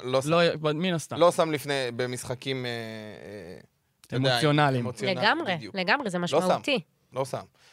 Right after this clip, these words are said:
Speaker 1: ודולב חזיזה הוא, הוא, ב-, ב-, בעיניי לפחות, הוא שחקן שמסמל את השינוי במכבי חיפה. זה שחקן שגם כשלא הולך, גם שזה, בא, מבקש את הכדור, רוצה את הכדור, נלחם.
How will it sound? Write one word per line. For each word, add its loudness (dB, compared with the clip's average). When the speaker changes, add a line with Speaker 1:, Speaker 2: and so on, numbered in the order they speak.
Speaker 1:
ודולב -2
חזיזה 4
הוא, -2
הוא, -14
ב-, -8
ב-, -6
בעיניי 2
לפחות, 0
הוא -16
שחקן -4
שמסמל -8
את -14
השינוי -12
במכבי -12
חיפה. -2
זה -12
שחקן 2
שגם 2
כשלא 0
הולך, 0
גם 2
שזה, -4
בא, 4
מבקש -4
את -4
הכדור, -4
רוצה -2
את -6
הכדור, -4
נלחם. 0